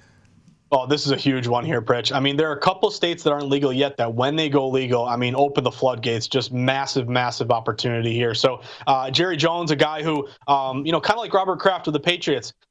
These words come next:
kind of, uh, was a little more into sports betting before, you know, when it was still taboo. There was kinda like daily fantasy, different situations like that where they had, like, uh, hangouts for D F S. So we, we've seen some of these owners kinda realize, like, hey,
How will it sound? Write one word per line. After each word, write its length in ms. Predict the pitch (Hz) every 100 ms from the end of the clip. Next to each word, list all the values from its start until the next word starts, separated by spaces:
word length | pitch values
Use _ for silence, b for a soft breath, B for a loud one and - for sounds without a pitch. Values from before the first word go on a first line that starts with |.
| -
kind 160 | 202
of, 120 | 208
uh, 220 | 202 196 156
was 260 | 185 214 214
a 40 |
little 220 | 208 214
more 300 | 208 202 208
into 500 | 165 165 190 208 202
sports 380 | 175 - 196 165
betting 340 | 170 180 190
before, 460 | 165 - 175 180 160
you 120 | 151 147
know, 80 |
when 160 | 147 160
it 20 |
was 100 | 165
still 200 | - 170
taboo. 600 | - 175 165 156 165 160 - _
There 80 | 156
was 120 | 143
kinda 220 | - 175
like 160 | 185 135
daily 260 | 147 156 139
fantasy, 800 | 156 160 160 156 165 156 147 - _
different 300 | 156 160 151
situations 500 | 156 160 156 151 139
like 240 | 135 120
that 340 | 135 165 156 156
where 120 | 135
they 80 | 135
had, 160 | 135
like, 200 | 131 120 - _
uh, 140 | 127 131
hangouts 540 | 131 165 156 151 151
for 120 | -
D 240 | 143 139 147
F 160 | 143
S. 240 | 147 143 -
So 100 | 143
we, 140 | 135 -
we've 140 | 151 139
seen 240 | 175 175
some 160 | 165 160
of 80 | 156
these 160 | 139
owners 400 | 143 151 143 131 - B _
kinda 180 | 175 170
realize, 460 | 143 170 147 131 135
like, 160 | 123
hey, 220 | 156 175